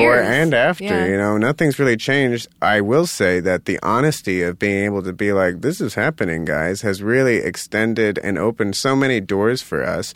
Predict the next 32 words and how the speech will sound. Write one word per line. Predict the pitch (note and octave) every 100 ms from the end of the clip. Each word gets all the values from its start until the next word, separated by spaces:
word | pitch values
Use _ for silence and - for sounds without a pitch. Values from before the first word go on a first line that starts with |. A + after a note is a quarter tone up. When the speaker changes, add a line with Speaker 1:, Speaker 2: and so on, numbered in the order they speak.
| -
Speaker 1:
In | G3+ A#3
other | A3+ E3
ways. | A#2+ C3 -
Speaker 2:
In | A3+ A3
other | B2+ A#2+
ways. | F#2 E2+ F#2+
Speaker 1:
Yeah. | F#2+ -
Speaker 2:
Uh, |
my | G#2+ C3
relationship | C#3 C3+ C3 A#2 - G#2
with | G2
my | G2 E2+
parents | - B2 B2 B2+ B2+
has | G#2 F#2
really | G2+ A2+ B2+
blossomed | G2 G2+ A2+ - B2+ B2+ B2+ -
because | F#2 G#2+ F#2+ G2+
I | G2+
wasn't | A2 A#2 A2
keeping | A2 G#2+ G#2
some | - F2+
weird | F#2+ F2
secret | - F#2+ - A2 - -
from | - A2+
them. | A2 G#2+ G#2 A2 A2 -
Speaker 1:
Yeah, | A3+
mine | G#3 G#3
became | G#3 - E3+ E3
more | E3 D#3+
honest | E3 D#3+ E3+ D#3+
as | D#3+ D#3
well, | D3 D#3+